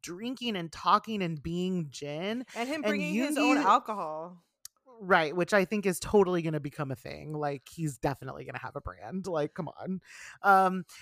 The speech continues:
Speaker 1: but Yoongi acts different around Jin 'cause it's his only Hyung in the, in the group. Like,
Speaker 2: Yeah.
Speaker 1: he, he always has, like, you know, when he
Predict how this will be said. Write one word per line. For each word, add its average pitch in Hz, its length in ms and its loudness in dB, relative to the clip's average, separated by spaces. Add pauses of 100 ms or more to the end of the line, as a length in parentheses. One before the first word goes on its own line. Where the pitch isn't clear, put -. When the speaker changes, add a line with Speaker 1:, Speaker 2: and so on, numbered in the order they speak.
(120)
Speaker 1:
but 196 400 6
Yoongi 277 420 2
acts - 300 2
different 220 360 4
around 240 360 6
Jin 240 320 0
'cause 180 200 -2
it's 170 140 -6
his 160 160 -6
only 170 460 -4
Hyung 147 400 -4
in 160 100 -4
the, 147 240 -2 (220)
in 156 120 -6
the 151 60 -6
group. 143 460 -4
Like, 147 220 -2
Speaker 2:
Yeah. 160 100 -14
Speaker 1:
he, 165 320 -4 (340)
he 202 200 0
always 165 380 2
has, 143 360 0
like, 135 480 -6
you 196 180 -4
know, 165 120 2
when 160 160 0
he 160 200 -4